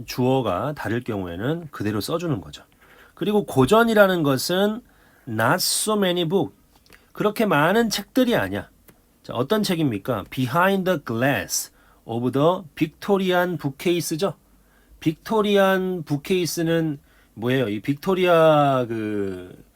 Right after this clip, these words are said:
이 여왕이죠. 빅토리아 여왕 때 그 스타일의 책장 속이죠. 책장. 책장의 그 유리죠. 유리 뒤편에 있는 그냥 그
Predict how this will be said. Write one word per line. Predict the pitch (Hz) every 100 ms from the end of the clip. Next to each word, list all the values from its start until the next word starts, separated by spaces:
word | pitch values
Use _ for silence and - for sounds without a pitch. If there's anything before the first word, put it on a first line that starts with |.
| _ _ _ _ _ _ -
이 | 139 113 107
여왕이죠. | 98 113 120 107 92 135
빅토리아 | 104 117 147 139
여왕 | 110 107 127 131 131 123
때 | 139 131 131 -
그 | 147 113 113 113
스타일의 | - - 170 156 135 156 202 226 _ _ _ -
책장 | - - - 220 185
속이죠. | 151 123 90 80
책장. | - 143 - 82 139 - _ _ - _
책장의 | - 226 - - 214 202 196 190 202 214 220 240 _ _ _ _
그 | - 151 147 110
유리죠. | 92 113 180 190 120 - - _ _ -
유리 | 107 151 202 202 202
뒤편에 | 151 147 147 - 190 180
있는 | 160 151 180 196 214 - _ _
그냥 | - 165 175
그 | 165 156 156 143